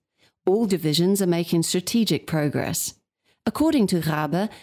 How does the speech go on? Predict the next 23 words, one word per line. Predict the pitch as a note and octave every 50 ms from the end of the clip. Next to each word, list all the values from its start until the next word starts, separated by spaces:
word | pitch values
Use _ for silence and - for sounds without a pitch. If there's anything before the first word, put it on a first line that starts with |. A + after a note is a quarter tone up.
| - _
there | - G#3 G3+
was | A3+ A3
a | A#3
particular | A3 - B3+ - - - D4 - - F#3+ F3
focus | D#3+ - - D#3 D#3 D3 - F3+ F#3+ - -
on | G3+ F#3+ F#3
the | F#3+ F#3+
increased | F#3 F#3 - - A3 A3+ A3+ -
establishment | C#4 A#3 - - G#3 F3 E3 D#3 D#3+ D3+ - D#3+ D#3 D#3+ -
of | - E3+ D#3+
collaborations | - - G3 G3 F#3 E3+ E3 F3 F3+ F#3+ G3 F3+ - - D#3+ D3 D3+ D3 - -
and | - E3+ E3 E3 D#3+
alliances, | F3 E3+ F3 F3+ F#3+ F#3+ F3+ D#3+ - - - - F#2 E2 - - - - - - _ - - _
such | - - A3 - -
as | B3 A#3+ -
the | A#3 F#3
Bertelsmann | E3 F#3+ F#3 F#3+ F#3+ G3+ F#3 F#3+ F#3+ F#3 F#3 F#3 F#3
Content | - - G#3+ G#3+ G3+ - F3+ D3+ - -
Alliance | D#3 D#3 D3+ C#3+ C#3+ C3+ C3+ - -
in | E3+ D#3+ D#3+
the | D#3+
content | - - F#3 F3+ E3 - F3 E3 -
business | - G3 F#3+ - - D3 C#3+ - - -